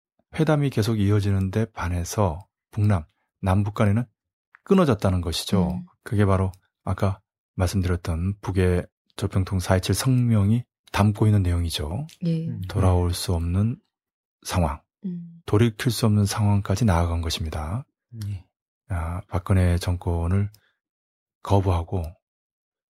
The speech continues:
Speaker 1: 일체 협상 가능성을 배제하는 그런 선언인 것이죠.
Speaker 2: 음.
Speaker 1: 한편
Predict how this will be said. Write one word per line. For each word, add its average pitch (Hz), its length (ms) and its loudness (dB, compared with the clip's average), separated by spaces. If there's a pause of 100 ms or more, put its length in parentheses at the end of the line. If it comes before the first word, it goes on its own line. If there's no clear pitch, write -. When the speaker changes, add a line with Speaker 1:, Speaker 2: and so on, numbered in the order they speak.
(220)
Speaker 1:
일체 107 400 0
협상 101 300 0
가능성을 92 420 0
배제하는 82 560 -2 (580)
그런 107 460 2
선언인 113 400 0
것이죠. 87 400 -6
Speaker 2:
음. 90 360 -4 (440)
Speaker 1:
한편 113 580 -2